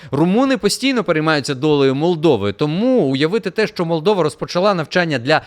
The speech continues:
теоретичного звільнення Придністров'я, цілком ймовірно.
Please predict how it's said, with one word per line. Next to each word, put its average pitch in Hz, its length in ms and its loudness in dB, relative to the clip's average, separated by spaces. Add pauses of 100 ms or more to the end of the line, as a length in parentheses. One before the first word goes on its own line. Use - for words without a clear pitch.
(120)
теоретичного 170 640 -2
звільнення 143 460 0
Придністров'я, 139 920 0 (220)
цілком 202 420 0
ймовірно. 185 120 -4